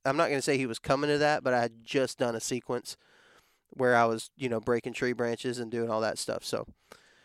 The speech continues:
um, so I did that. After I saw that buck up the hill, hundred fifty yards, I went ahead and decided to just try something and,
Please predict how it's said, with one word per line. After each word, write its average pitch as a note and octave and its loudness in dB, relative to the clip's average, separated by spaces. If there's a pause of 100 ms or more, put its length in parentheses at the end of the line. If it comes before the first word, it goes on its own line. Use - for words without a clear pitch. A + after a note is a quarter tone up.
(800)
um, C3 4
so D#3+ 6
I C#3+ 8
did F#3+ 6
that. C#3 8
After D3 2
I D3+ 4
saw E3 4
that E3 2
buck C#3+ 2 (300)
up C#3+ 0
the C3+ -4
hill, C3+ 6
hundred C#3 -4
fifty C3+ -4
yards, B2+ 2
I B2+ 4
went D3+ 2
ahead D#3 2
and B2 -8 (160)
decided C3 2
to A#2 -8 (100)
just - -8
try B2 4
something A#2+ -2
and, A#2 -4